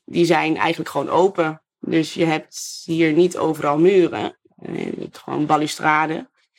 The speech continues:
Als het hier hard regent, dan regent dat ook gewoon de gang in. En dan worden de vloeren nat. Eh,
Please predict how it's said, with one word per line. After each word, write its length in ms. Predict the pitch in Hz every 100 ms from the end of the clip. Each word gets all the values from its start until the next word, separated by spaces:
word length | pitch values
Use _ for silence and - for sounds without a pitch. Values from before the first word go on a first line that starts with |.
| _
Als 260 | - - 160
het 80 | 156
hier 180 | 165 156
hard 220 | 151 151
regent, 480 | 160 156 160 147 147
dan 140 | 160
regent 340 | 156 175 160
dat 160 | - -
ook 160 | 156 -
gewoon 300 | 147 139 143
de 80 |
gang 320 | 151 151 160 151
in. 320 | 151 160 226 _ - - _
En 220 | - -
dan 80 | -
worden 220 | 151 151
de 60 | 147
vloeren 360 | 170 170 160
nat. 460 | 160 151 151 - -
Eh, 500 | - 50 - - 52